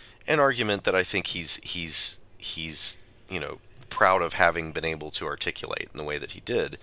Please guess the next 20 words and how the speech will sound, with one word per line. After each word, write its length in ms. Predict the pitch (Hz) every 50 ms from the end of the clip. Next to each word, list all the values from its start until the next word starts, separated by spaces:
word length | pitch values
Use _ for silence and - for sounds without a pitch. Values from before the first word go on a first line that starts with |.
| - - - - - - - - - - - - - - - - - - - - - _ - - - - - - -
Christ's 420 | - - - 110 101 98 95 - - 85
death 220 | 87 92 90 90 - - - -
is 140 | 92 80
also 600 | 95 90 92 92 - - 95 87 82 80 78 78 -
an 140 | - 87 78
exchange 600 | 80 - - - - - 90 85 82 82 80 -
of, 100 | 85 76 - 80 76 - - - -
of, 320 | 76 78 76 78 78 76 - - - - - - - - - -
you 120 | - 87 80
know, 120 | 76 69 - - - -
taking 320 | 95 82 - 90 85 76 - -
our 220 | 82 82 82 82
death 320 | 80 71 - 80 78 76 - - - - -
so 100 | - 82 76
that 160 | 82 78 67
we 140 | 80 78 78
receive 380 | 73 76 - - - 76 71 - -
his 140 | 73 71 71
life, 360 | 73 87 90 98 98 98 95 - - - - - - - - - - - - - - - -
um, 480 | - 80 76 73 73 71 71 71 -